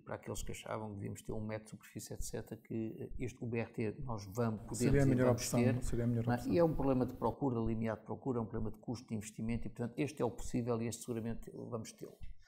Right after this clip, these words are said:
Speaker 1: Agora, eu acho que há alguns riscos, apesar disso. Vamos ver, o B R T não vai resolver o problema da, da mobilidade,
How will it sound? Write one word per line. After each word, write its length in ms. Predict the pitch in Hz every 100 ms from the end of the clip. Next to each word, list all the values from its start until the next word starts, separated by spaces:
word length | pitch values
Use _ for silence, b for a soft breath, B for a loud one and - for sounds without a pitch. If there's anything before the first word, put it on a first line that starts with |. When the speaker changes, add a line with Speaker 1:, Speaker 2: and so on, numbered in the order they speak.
| b b -
Speaker 1:
Agora, 320 | 165 117 - -
eu 140 | 110
acho 180 | 117 -
que 60 |
há 40 | 131
alguns 280 | 131 156 127
riscos, 360 | 120 - -
apesar 300 | 120 - 120
disso. 320 | 120 - - - b b b -
Vamos 180 | 120 101
ver, 180 | 104 -
o 60 | -
B 140 | 113
R 100 | 110
T 140 | - 127
não 100 | 131
vai 120 | 123
resolver 240 | 110 107
o 60 | 113
problema 360 | - 117 117 113
da, 60 |
da 60 | 113
mobilidade, 480 | 113 110 113 120